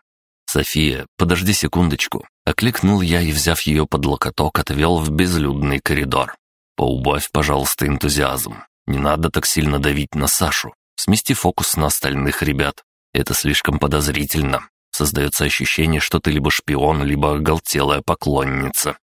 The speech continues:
Ну, либо жаждешь породниться с императорской семьёй». «А что случилось? Саше не нравится мой интерес или...» София шокированно прижала ладони ко рту. «Или он понял, что я его настоящая мать?»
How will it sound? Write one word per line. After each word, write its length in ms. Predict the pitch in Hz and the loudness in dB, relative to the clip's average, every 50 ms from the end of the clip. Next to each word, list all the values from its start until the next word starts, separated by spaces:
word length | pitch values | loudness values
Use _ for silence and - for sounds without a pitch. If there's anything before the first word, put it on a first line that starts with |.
| _ _ | _ _
Ну, 280 | - 78 76 - - - | -2 -2 0 0 -2 0
либо 320 | 82 87 80 80 76 82 | 0 0 0 2 2 2
жаждешь 480 | 82 82 76 76 78 76 80 78 - - | 2 2 0 0 0 0 -2 -2 -2 -2
породниться 600 | - 78 80 80 73 71 78 76 76 - - 78 | -2 0 0 0 0 0 0 0 0 0 0 -2
с 120 | - - | 0 0
императорской 640 | 82 78 78 78 73 76 - - 76 - - - 82 | 0 0 0 2 0 0 0 0 -2 -2 0 0 0
семьёй». 560 | 76 - - 76 73 69 69 69 64 64 58 - _ _ _ _ _ _ _ _ _ _ _ - | 0 0 0 0 0 0 0 -2 -2 -4 -8 -16 _ _ _ _ _ _ _ _ _ _ _ -2
«А 200 | 87 82 82 85 | 0 0 0 0
что 220 | - - - 117 | -2 -2 -2 -2
случилось? 640 | - - - 143 - - - 104 80 80 - - - _ _ _ _ | -2 -2 -2 -2 -2 0 0 0 0 0 -2 -4 -8 _ _ _ _
Саше 340 | - - - 87 - - 95 | -6 -2 0 0 2 2 2
не 100 | 92 92 | 2 4
нравится 500 | 90 87 85 87 87 90 - - - 90 | 4 4 4 2 2 2 0 0 2 2
мой 160 | 90 92 92 | 4 4 4
интерес 680 | 90 90 - - 80 76 85 87 110 - - - - - | 2 2 0 0 0 0 2 2 0 0 0 -2 0 0
или...» 580 | 87 85 85 82 78 85 85 85 82 78 73 - _ _ _ | 0 2 2 2 2 2 2 2 0 -2 -4 -8 _ _ _
София 360 | - - 82 78 - - 76 | -4 -2 -2 0 0 0 0
шокированно 760 | 71 - 78 73 - - 78 78 78 73 76 76 76 76 76 | 0 0 -2 -2 -2 0 0 2 2 2 2 2 2 2 2
прижала 460 | 73 - 76 73 76 76 76 76 76 | 0 0 0 0 2 2 2 4 4
ладони 420 | 76 73 76 78 78 78 76 76 73 | 2 2 2 2 2 2 2 0 0
ко 160 | - - 73 | 0 -2 -4
рту. 300 | - - - - - - - _ _ _ _ - | -4 -6 -4 -4 -4 -4 -6 _ _ _ _ -2
«Или 140 | 110 107 | 0 0
он 200 | 110 110 107 110 | 2 2 2 2
понял, 420 | 104 - - 107 113 107 104 101 98 | 0 -2 0 2 2 4 4 2 2
что 260 | 95 - - - 101 | 0 -2 -2 -2 0
я 220 | 101 104 107 104 | 0 2 2 2
его 220 | 98 92 - 98 98 | 2 2 2 2 2
настоящая 840 | 101 92 95 - - - 107 101 110 110 107 - - 117 123 123 | 2 2 0 0 -2 -4 -4 -2 0 0 0 0 0 0 2 2
мать?» 440 | 123 131 131 131 113 - - - - | 2 2 2 2 0 0 -2 -6 -8